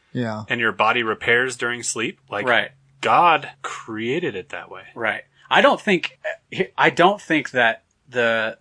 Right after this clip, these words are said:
Speaker 3: the Church of Jesus Christ needs to make these sweeping declarations on things like this. This is
Speaker 1: Yeah.
Speaker 3: a case-by-case basis.
Speaker 1: Absolutely.
Speaker 3: It's not sinful for me to pursue healing through the common grace of a well-educated psychiatrist.
Speaker 1: No,
Speaker 3: It's
Speaker 1: I
Speaker 2: Are you,
Speaker 1: agree.
Speaker 2: you're being glib right now.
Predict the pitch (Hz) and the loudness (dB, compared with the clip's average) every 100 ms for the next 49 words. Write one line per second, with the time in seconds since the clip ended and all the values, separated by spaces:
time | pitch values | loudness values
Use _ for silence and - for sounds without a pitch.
0 | - 127 - - 139 - - 110 120 117 | -10 -8 -4 0 0 0 -6 -8 -8 -6
1 | 113 - - 120 107 104 - 120 131 - | -10 -10 -2 2 2 -2 -6 -2 -2 -2
2 | - 120 120 123 - 117 107 - - 127 | -4 0 2 0 -2 -6 -4 -4 -4 -4
3 | 123 120 107 123 123 - 110 110 113 143 | -2 -4 -4 0 0 -2 -4 -2 -2 -6
4 | 135 139 135 147 143 143 - 156 - - | -6 -8 -6 -4 0 -2 0 -2 -4 -12
5 | _ - - 160 120 - - 147 - 123 | _ -4 0 2 2 2 0 -2 0 -2
6 | - 123 - - 117 - 95 - 113 113 | -2 -6 -6 -4 -4 -4 -10 -8 -4 -4
7 | - 151 190 180 151 - 220 - - 185 | -4 -2 -2 0 0 4 2 2 0 2
8 | 175 143 127 131 120 123 117 - 110 - | 2 -2 -6 -6 -6 -6 -8 -10 -10 -8
9 | 123 - - 123 131 143 - - 147 127 | -8 -8 -6 -4 -4 -4 -6 0 4 4
10 | 117 - _ 143 123 - 127 127 120 110 | 2 -4 _ -6 -4 0 4 4 2 0
11 | 117 110 104 - - - 127 117 110 110 | 2 2 0 -8 -8 0 2 4 2 2
12 | 117 113 120 123 120 117 117 - 113 107 | -2 2 4 4 2 -2 -4 -2 -2 -2
13 | - 110 - 110 107 - - 127 113 101 | -4 -8 -4 -4 -4 -10 -12 -10 -8 -10
14 | 110 175 151 131 127 123 160 156 123 104 | -2 0 2 2 2 2 2 2 0 -2
15 | 110 98 98 92 92 - | 0 0 -4 -6 -10 -14